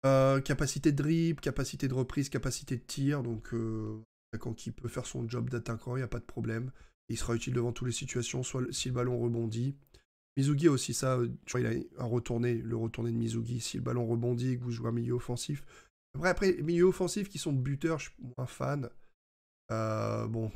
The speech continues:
si hormis peut-être Tsubasa qu'on va mettre en tier S parce que, bah, il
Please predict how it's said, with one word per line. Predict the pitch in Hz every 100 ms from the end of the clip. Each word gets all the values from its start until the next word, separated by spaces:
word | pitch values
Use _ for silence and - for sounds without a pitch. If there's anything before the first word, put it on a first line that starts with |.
| -
si | - - -
hormis | - 117
peut-être | 113 117 113
Tsubasa | - 127 120 117 131 123
qu'on | 117
va | 117
mettre | 117 117
en | 113
tier | - 117
S | - 131
parce | - -
que, | -
bah, | 104 - -
il | -